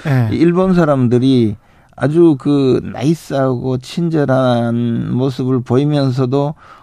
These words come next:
Speaker 2: 엄청나게 야비하게 나올 경우가 있거든요.
Speaker 1: 예.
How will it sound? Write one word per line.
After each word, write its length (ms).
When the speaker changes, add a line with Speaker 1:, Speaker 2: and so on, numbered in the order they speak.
Speaker 2:
엄청나게 720
야비하게 720
나올 420
경우가 400
있거든요. 680
Speaker 1:
예. 180